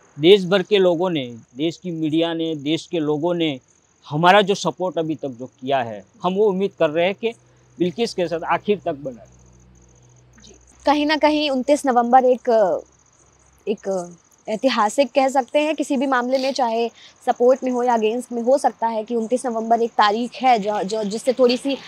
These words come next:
Speaker 2: आशा जगती है। क्या आप उसके बारे में कुछ कहना चाहेंगे, उस उनतीस नवंबर के बारे में
Speaker 1: तो
Speaker 2: बताना चाहेंगे?
Speaker 1: सबसे पहली बात तो कि जब ये judgment लिया गया और उनको छोड़ दिया गया,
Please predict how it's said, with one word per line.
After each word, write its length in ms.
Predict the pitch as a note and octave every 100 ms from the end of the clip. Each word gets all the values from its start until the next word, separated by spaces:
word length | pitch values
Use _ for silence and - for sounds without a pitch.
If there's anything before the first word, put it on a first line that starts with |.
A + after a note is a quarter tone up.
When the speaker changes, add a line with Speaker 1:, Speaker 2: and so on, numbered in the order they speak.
| -
Speaker 2:
आशा 340 | - C#4 D#4 D4
जगती 420 | A#3+ B3 E4 A#3
है। 240 | - - - - - - -
क्या 120 | - B3+
आप 140 | C4
उसके 200 | D4 D#4+
बारे 220 | C#4 B3+
में 120 | C#4
कुछ 140 | C#4 -
कहना 280 | B3+ A#3+ A#3+
चाहेंगे, 360 | C4 A#3 A#3+
उस 120 | B3+
उनतीस 320 | - B3 C4+ B3+
नवंबर 360 | A3+ A3+ A#3
के 120 | A#3
बारे 240 | A3+ G3+ G#3+
में 140 | A3+
Speaker 1:
तो 60 | G#3+
Speaker 2:
बताना 260 | G#3+ G#3
चाहेंगे? 320 | G#3 G#3+ G#3 A#3 _ _ _ _
Speaker 1:
सबसे 340 | - F#3 - A#3+
पहली 260 | A3+ A3+
बात 240 | A3 A3 -
तो 160 | A3 A3
कि 160 | A3
जब 240 | F#3+ G3+ F#3+
ये 120 | G#3+
judgment 580 | D3+ D#3 E3 F3 G3 F3
लिया 280 | E3+ E3 F3
गया 400 | D3 B2+ A2+ A#2+ _
और 180 | D3+ D#3+
उनको 280 | E3 E3+ G#3
छोड़ 340 | - G3+ G3+
दिया 280 | F#3+ F3 D3+
गया, 320 | C3+ B2 A#2